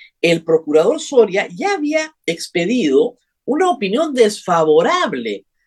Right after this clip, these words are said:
desfavorable contra este proyecto de ley. Y ha vuelto a decirle al ministro de Justicia,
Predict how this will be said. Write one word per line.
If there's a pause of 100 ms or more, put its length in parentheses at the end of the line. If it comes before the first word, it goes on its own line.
(220)
desfavorable
contra
este
proyecto
de
ley. (760)
Y
ha
vuelto
a
decirle
al
ministro
de
Justicia,